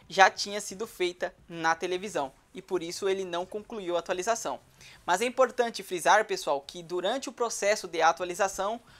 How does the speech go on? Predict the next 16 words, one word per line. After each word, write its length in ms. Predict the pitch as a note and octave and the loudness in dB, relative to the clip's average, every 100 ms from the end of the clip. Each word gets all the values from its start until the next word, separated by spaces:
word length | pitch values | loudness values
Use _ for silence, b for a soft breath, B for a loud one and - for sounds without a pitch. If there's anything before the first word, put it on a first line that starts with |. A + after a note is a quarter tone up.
| b b | b b
você 220 | E3 F#3 | -6 -2
não 160 | G#3 B3+ | -2 2
pode 320 | A3+ B3+ A#3+ | 4 4 4
remover 400 | A#3 A3 G3+ G#3 | -4 -2 0 -2
o 40 | |
pendrive 360 | G3+ F#3+ F#3+ F3 | -2 0 0 2
da 100 | F3 | -2
T 140 | E3+ | -4
V, 260 | D3 D#3 G3 b b - | -8 -8 -10 b b -4
também 220 | E3 F3 | -2 -2
não 120 | G#3 | -4
pode 320 | A3+ F3+ F#3+ | 4 4 4
desligar 600 | F#3 G3 G#3 A#3 F3+ F3+ | 2 0 0 -2 4 4
a 40 | F#3+ | 4
T 140 | A#3 | -2
V, 220 | F3+ D#3 | -6 -8